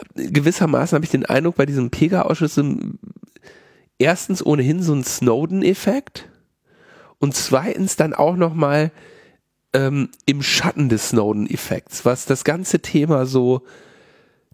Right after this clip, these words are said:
komplett in Richtung ferner Liefen katapultiert, ne? Und wenn du Pech hast, wird das dann jetzt eben, wurde das dann jetzt eben einmal auf E-U-Ebene diskutiert, hatten wir ja Untersuchungsausschuss zu. Und jetzt, äh, gib ihm.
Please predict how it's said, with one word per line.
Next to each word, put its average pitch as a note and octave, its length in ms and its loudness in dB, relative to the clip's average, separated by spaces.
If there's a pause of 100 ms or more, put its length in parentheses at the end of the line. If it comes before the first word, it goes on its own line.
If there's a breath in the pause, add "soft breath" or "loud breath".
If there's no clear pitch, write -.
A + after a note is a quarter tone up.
(320)
komplett E3 540 2
in D3+ 140 0
Richtung C#3 320 0
ferner C3+ 340 0
Liefen C3+ 300 -2
katapultiert, - 920 -2
ne? A#2 240 2
Und B2 160 -2
wenn B2 80 4
du B2 80 -2
Pech D3+ 240 -2
hast, C#3 240 0 (300 loud breath)
wird C3 160 2
das C3+ 120 0
dann B2+ 140 0
jetzt B2+ 160 0
eben, C3 220 -2 (240)
wurde D#3+ 320 2
das D3 160 -2
dann C#3+ 100 2
jetzt C3+ 160 0
eben C3 220 0
einmal C#3+ 340 2
auf - 200 -2
E-U-Ebene D3 580 2
diskutiert, - 560 -2
hatten - 160 0
wir D#3 80 4
ja A#2 80 -4
Untersuchungsausschuss C3 880 -2
zu. D4 240 0 (1040)
Und C#3 160 2
jetzt, C3 300 0
äh, C3 340 2 (1200 soft breath)
gib E3 180 0
ihm. A2 220 -2